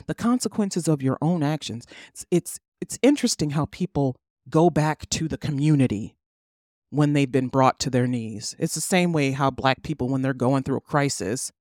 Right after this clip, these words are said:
having an existential crisis, they go to Africa.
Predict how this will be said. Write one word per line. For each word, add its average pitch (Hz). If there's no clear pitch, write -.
having 156
an 127
existential 143
crisis, 120
they 151
go 151
to 135
Africa. -